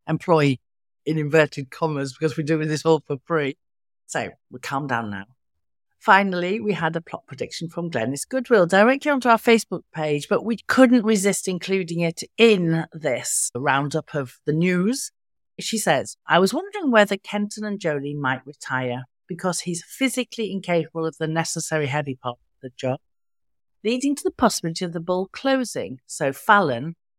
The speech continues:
plus a and other, or Ed and Emma, taking over and saving the bull. But that leaves the tea room without its leading light, so it closes. And of course, Eddie would be delighted, wouldn't he? Suppose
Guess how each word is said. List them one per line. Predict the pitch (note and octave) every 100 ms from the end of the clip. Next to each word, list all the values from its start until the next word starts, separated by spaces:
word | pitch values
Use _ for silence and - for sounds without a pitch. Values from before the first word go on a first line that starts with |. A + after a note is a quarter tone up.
| _ -
plus | G3+ E3 - - -
a | C3+ C#3
and | A2 C3 B2+
other, | F3 - G2+ A#2 E3+ _ _ _ _
or | D3 C3+ -
Ed | D#3+ D3+ -
and | D3 C#3+ C#3 -
Emma, | D#3+ G#3 D3 G3 - _ _ _ -
taking | A#3 A#3+ A3 F#3
over | E3 F#3
and | F3
saving | - E3 E3 F3
the | E3
bull. | C3+ G#2+ G#2+ _ -
But |
that | G#3+ D#4+ A3+
leaves | A3+ A3
the | F3+ -
tea | - D#4+
room | A#3 D3 C3+ D3+
without | E3+ G3 A3+ G3+ -
its | - -
leading | F#3+ G3+ G#3
light, | G#3 F#3+ C3+ -
so | - D3+
it | -
closes. | - G3 F#3+ - G2+ - - _ _ _ -
And | F#3+
of | -
course, | D#3 A2 - _ _ _ _ -
Eddie | G#3 A3+ G3
would | F#3+ E3+
be | F3+
delighted, | E3+ D3 B2 B2+ - C3
wouldn't | C#3+ C#3 B2+
he? | - B2 B2+ _ _ _ _ _ _
Suppose | - E3+ F3+ F3+ C3+ -